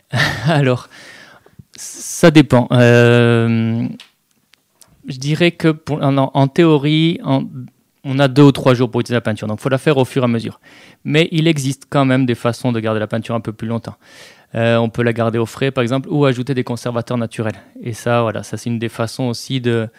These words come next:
de garder la peinture. Alors, peut-être pas autant de temps qu'une peinture industrielle, ça,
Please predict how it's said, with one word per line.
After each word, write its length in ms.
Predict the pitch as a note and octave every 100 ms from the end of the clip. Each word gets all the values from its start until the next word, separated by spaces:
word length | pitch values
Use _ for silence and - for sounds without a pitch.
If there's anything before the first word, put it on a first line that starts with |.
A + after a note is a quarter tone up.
| _ - _ _ -
de 40 | A#2+
garder 180 | B2+ B2+
la 80 |
peinture. 400 | B2 B2+ B2 C#3
Alors, 180 | - B2
peut-être 560 | - C#3+ D3 D3 - C3+
pas 320 | - C#3 -
autant 380 | D3 C#3+ - C3+
de 140 | C3 C3
temps 200 | C3+ C3
qu'une 200 | A#2+ A2
peinture 360 | A#2 - G#2+
industrielle, 520 | G#2 G2+ - B2+ D#3
ça, 140 | E3